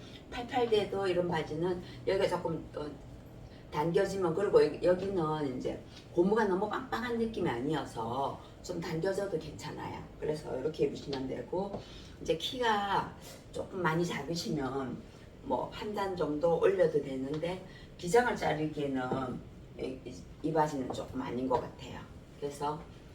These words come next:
한 단 위로 올려가지고, 이제 워낙 미디가 길기 때문에 위에를 이렇게 올려서 입을 수는 있으세요. 이제 이 바지는, 어,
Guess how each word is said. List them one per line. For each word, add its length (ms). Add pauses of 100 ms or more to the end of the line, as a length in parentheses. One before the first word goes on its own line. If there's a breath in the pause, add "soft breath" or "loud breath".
(160)
한 240
단 180
위로 280
올려가지고, 720 (280 loud breath)
이제 120
워낙 400
미디가 400
길기 380
때문에 500 (360 loud breath)
위에를 440
이렇게 240
올려서 380
입을 180
수는 280
있으세요. 460 (1300)
이제 120
이 140
바지는, 640 (360 loud breath)
어, 460